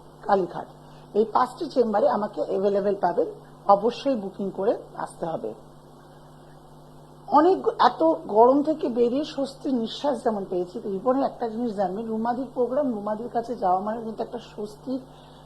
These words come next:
বিশাল বড় দীর্ঘশ্বাস ফেলা, যে এইবার আমি ভালো হব। এই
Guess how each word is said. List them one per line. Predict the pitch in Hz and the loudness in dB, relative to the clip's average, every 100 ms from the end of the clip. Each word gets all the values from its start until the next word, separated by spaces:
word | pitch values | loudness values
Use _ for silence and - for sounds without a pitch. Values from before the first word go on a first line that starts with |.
| - | -12
বিশাল | 233 226 - 254 254 226 | -10 -8 -6 -2 0 2
বড় | 220 208 | 0 0
দীর্ঘশ্বাস | 196 165 - - - 190 180 - | -2 -6 -8 -14 -12 -12 -12 -12
ফেলা, | 160 170 180 - | -12 -12 -14 -12
যে | - - | -12 -4
এইবার | 220 220 247 226 | -4 -2 0 0
আমি | 202 196 - | 0 -4 -10
ভালো | 160 156 | -8 -8
হব। | 131 - - - - - - - - - - | -10 -14 -20 -20 -20 -20 -20 -20 -20 -20 -2
এই | 247 | 0